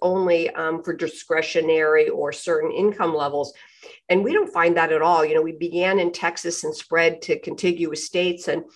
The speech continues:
you know, I looked at our profile of our patient. They sit right between those ages. Seventy-five percent are between the ages of forty-five and, and sixty-five. And if you look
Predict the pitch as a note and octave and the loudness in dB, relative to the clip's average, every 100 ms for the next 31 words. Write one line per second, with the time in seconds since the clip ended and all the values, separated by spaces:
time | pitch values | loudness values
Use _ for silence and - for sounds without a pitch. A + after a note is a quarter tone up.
0 | - - - G#3+ G3+ F#3 E3+ F#3 C4 A#3 | -20 -20 -4 2 4 4 2 2 6 6
1 | A#3 G3+ - E3 E3 E3 - G#3 A3+ G3 | 6 -2 0 -2 -2 -4 2 4 4 0
2 | E3+ E3 E3 D#3+ D#3 D#3 - G#3 A3+ F#3 | 0 2 -2 -2 -4 -4 2 2 4 -2
3 | - - _ - C#4 D4+ - F#3+ G#3+ A3 | -4 -10 _ -2 -2 -2 2 2 2 -4
4 | - G#3 F#3+ F3 F3 F3 F3+ F3+ E3+ G3 | 0 2 4 2 2 2 2 0 -2 -4
5 | G#3 G3+ F#3 F3 - D#3+ E3 E3 D3+ D#3 | -2 0 2 0 -2 -6 -2 -2 0 -2
6 | - E3 D#3+ D#3 D#3 D#3 D3 D3+ D#3+ D#3 | 0 0 2 4 2 0 -10 -4 4 4
7 | D#3 D#3 D3+ D3+ D3+ D3+ - - _ - | 2 0 2 2 0 -2 -6 -6 _ -20
8 | - _ F3 E3 D#3+ E3+ - B3+ - G#3 | -20 _ 0 2 2 0 0 -2 -2 -4
9 | D#3 D3+ D3 - _ - - - G#3+ A3+ | 0 2 0 -4 _ -20 -10 2 4 4
10 | G#3+ G3 F#3 A3 E4 - | 0 -4 0 0 0 -4